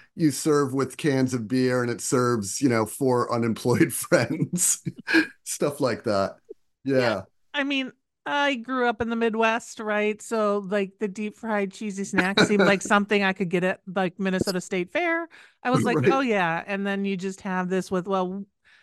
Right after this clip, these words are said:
Speaker 2: we would probably in the Midwest, this would be something you serve with.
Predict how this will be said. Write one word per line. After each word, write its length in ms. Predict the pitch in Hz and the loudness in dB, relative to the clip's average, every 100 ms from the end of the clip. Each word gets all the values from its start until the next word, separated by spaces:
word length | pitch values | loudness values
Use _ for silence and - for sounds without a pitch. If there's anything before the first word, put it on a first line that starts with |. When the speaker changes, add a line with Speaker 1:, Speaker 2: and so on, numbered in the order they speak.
| _ - | _ -6
Speaker 2:
we 260 | 208 226 | 0 2
would 180 | 240 226 | 4 0
probably 640 | - 208 190 180 185 180 185 | 0 0 0 -2 -2 -2 -2
in 140 | 180 | -6
the 80 | 175 | -6
Midwest, 800 | 180 170 196 190 175 190 - - | -6 -4 -2 0 0 -2 -10 -10
this 240 | 190 185 - | -4 -2 0
would 100 | 180 | 2
be 100 | 175 | 2
something 340 | 180 170 165 | 0 -2 -2
you 60 | 165 | -2
serve 260 | 196 165 | -2 -2
with. 180 | 160 | -2